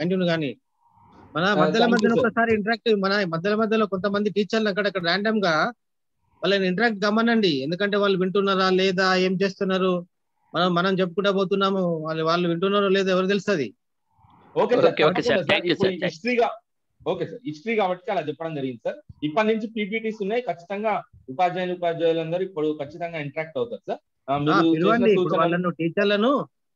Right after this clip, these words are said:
Speaker 1: పిలిచి
Speaker 3: సార్,
Speaker 1: ఇంటరాక్ట్ కమ్మనండి
Speaker 3: సార్.
Speaker 1: ఇప్పుడు. ఎందుకంటే
Speaker 2: ఓకే సార్.
Speaker 1: లేకపోతే మనం చెప్పుకుంటూ పోతా అంటే వాళ్ళు ఏదో సామెత అన్నట్టు,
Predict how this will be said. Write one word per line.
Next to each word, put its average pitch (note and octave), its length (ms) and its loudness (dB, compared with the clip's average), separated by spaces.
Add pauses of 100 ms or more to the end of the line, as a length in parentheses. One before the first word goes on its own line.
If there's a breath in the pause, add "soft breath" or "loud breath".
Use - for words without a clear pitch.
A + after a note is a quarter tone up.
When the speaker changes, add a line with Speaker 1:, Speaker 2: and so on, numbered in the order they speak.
(180)
Speaker 1:
పిలిచి F3 200 0
Speaker 3:
సార్, B3+ 180 2
Speaker 1:
ఇంటరాక్ట్ F3 380 2
కమ్మనండి G3 500 0
Speaker 3:
సార్. D3 100 0
Speaker 1:
ఇప్పుడు. C3+ 160 -2
ఎందుకంటే F#3+ 800 -2
Speaker 2:
ఓకే D#3+ 220 -4
సార్. - 320 -16
Speaker 1:
లేకపోతే G3 480 0
మనం G3 300 2
చెప్పుకుంటూ G3 320 0
పోతా G3+ 220 0
అంటే G3+ 160 0
వాళ్ళు F#3 480 2
ఏదో E3+ 220 0
సామెత F3 300 -2
అన్నట్టు, F3+ 520 0